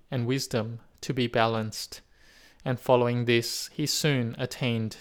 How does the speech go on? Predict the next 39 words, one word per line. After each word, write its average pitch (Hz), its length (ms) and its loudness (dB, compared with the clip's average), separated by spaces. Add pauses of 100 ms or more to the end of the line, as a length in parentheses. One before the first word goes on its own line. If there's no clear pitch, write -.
to 139 100 -10
becoming 123 520 -2
an 113 100 -2
arahant. 117 640 -2 (920)
He 139 140 -2
was 135 240 2
regarded 123 580 4
as 127 280 0
superior 135 640 0
to - 160 -8
all 135 240 2
the 127 100 0
monks 117 440 -2
in 139 120 -2
putting 131 360 -2
forth 120 420 0
effort. - 540 -2 (800)
But 135 140 2
it 131 100 2
is 131 180 0
not 139 240 2
that 127 140 2
we 127 120 2
practice 143 600 0
and 120 120 -2
have - 420 -2
to 127 160 0
attain 120 480 -2
to 127 100 -6
becoming 120 480 -2
an 110 60 0
arahant, 117 540 0 (500)
or 139 100 2
practicing 139 680 -2
until 123 500 0
our 117 140 0
body 123 480 2
is 113 120 -4
broken, 117 600 2